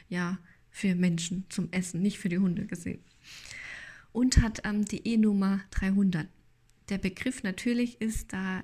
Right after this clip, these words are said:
jetzt nicht so zu sehen, dass es wirklich aus der Zitrone gewonnen wird oder draufgeträufelt, sondern die Vitamine sind im Labor hergestellt und kommen normalerweise nicht aus natürlichen Quellen. Warum?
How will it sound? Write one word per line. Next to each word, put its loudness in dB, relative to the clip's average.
jetzt -8
nicht -4
so -4
zu -4
sehen, 0
dass -4
es -6
wirklich -6
aus -6
der -2
Zitrone -2
gewonnen -2
wird -8
oder -4
draufgeträufelt, -8
sondern -4
die -10
Vitamine 0
sind 2
im -6
Labor -2
hergestellt -2
und -2
kommen 2
normalerweise 0
nicht 2
aus -4
natürlichen -4
Quellen. -4
Warum? 0